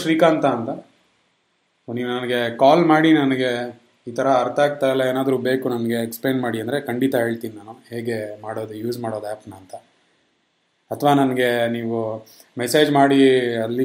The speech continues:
ಕ್ವಶನ್ಸ್ ಕೇಳಿದ್ರು ಅಲ್ಲಿ ರಿಪ್ಲೈ ಮಾಡ್ತೀನಿ, WhatsApp-ಅಲ್ಲೂ ರಿಪ್ಲೈ ಮಾಡ್ತೀನಿ.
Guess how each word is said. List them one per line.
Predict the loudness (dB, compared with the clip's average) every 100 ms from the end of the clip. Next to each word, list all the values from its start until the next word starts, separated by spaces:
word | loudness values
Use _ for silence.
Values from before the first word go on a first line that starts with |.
| 0
ಕ್ವಶನ್ಸ್ | 0 2 0 2
ಕೇಳಿದ್ರು | -2 2 2
ಅಲ್ಲಿ | 2 0
ರಿಪ್ಲೈ | 0 0 0
ಮಾಡ್ತೀನಿ, | -4 -10 -4 -2
WhatsApp-ಅಲ್ಲೂ | -2 0 -2 0 -2 -4
ರಿಪ್ಲೈ | -6 -10
ಮಾಡ್ತೀನಿ. | -12 _ -20